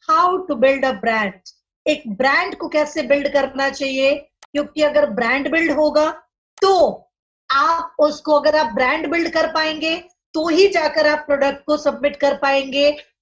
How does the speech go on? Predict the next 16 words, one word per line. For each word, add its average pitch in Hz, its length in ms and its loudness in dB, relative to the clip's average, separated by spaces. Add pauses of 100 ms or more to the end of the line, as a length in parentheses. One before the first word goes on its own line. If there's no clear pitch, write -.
लोगों 285 440 2
का 294 160 4
प्रोडक्ट 277 500 -2
पे - 100 4
trust 247 440 -4
आएगा। 185 480 -6 (200)
यस 269 260 -2
दोस्तों, 294 520 2 (460)
तो 277 80 2
पहले 302 420 -2
कैसे 294 540 -2
build 277 360 0
करना 254 260 -2
है 294 300 -2
अपना 247 340 -4
brand, 196 420 -2